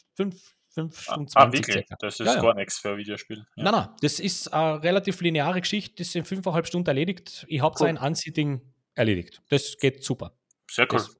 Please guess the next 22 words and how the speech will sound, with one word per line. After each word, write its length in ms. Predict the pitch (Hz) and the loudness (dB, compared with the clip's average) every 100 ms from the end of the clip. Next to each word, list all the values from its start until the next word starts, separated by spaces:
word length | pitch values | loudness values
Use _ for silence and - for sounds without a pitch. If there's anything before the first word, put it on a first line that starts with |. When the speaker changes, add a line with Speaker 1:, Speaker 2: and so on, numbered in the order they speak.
| - | -6
Speaker 1:
war 160 | 120 131 | -4 -2
wirklich 240 | 147 131 | -4 -10
fein. 200 | - 98 _ | -12 -16 _
Speaker 2:
Frage 540 | - - - 123 147 131 | -20 -12 6 8 10 6
an 80 | 131 | 6
die 220 | 139 143 | 0 0
zum 240 | 139 127 | -4 -8
Videospiel-Thema 680 | 143 147 - 143 139 131 135 | -8 -6 -6 -8 -8 -6 -6
noch 220 | 131 131 131 | -6 -6 -8
schnell. 300 | 131 127 127 | -8 -8 -4
Äh, 280 | 117 113 113 | -2 0 0
hast 180 | 117 | -2
du 60 | - | 0
Elden 340 | - 113 127 | 0 0 0
Ring 220 | 127 135 120 | -2 0 0
eigentlich 240 | 131 131 | -2 -4
jemals 380 | 131 127 127 - | -4 -2 -2 -2
probiert? 380 | 131 143 147 - | -4 -2 -4 -4
Speaker 1:
Nein, 300 | 147 196 185 | -2 2 2
ich 300 | 175 185 - | 0 -2 -2
bin, 320 | 202 208 | -2 0
äh, 20 | 208 | -2